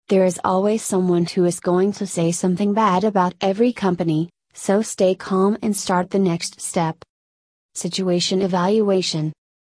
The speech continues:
The next step to getting rid of the bad review is to figure out it is real or if it a fake review, since they can sometimes be posted by your competition or even random people.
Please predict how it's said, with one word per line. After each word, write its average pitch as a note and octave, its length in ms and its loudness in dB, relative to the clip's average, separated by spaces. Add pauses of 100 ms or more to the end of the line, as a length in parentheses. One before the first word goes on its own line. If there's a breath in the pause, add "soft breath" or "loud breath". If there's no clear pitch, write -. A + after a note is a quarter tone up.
(240)
The G#3 140 2
next G3+ 420 2
step E3+ 380 -4
to F#3+ 100 -4
getting F#3+ 360 0
rid F#3+ 200 0
of F3+ 120 -4
the F#3 60 0
bad E3+ 300 0
review F#3 460 2
is - 220 -2
to G#3+ 100 -6
figure G#3 320 0
out F3 180 0
it G3+ 140 -4
is G3+ 180 -4
real E3 340 0
or F#3+ 120 0
if E3+ 180 -2
it F#3+ 160 0
a F3+ 60 0
fake F3 320 -4
review, G3 320 2
since B3 340 0
they G3 140 -2
can B3+ 200 2
sometimes G3 600 0
be F#3 140 0
posted F3 480 -2
by F3 140 2
your G#3 160 2
competition F#3 720 -2
or F#3+ 200 -2
even E3+ 300 2
random F3 360 0
people. E3+ 460 -2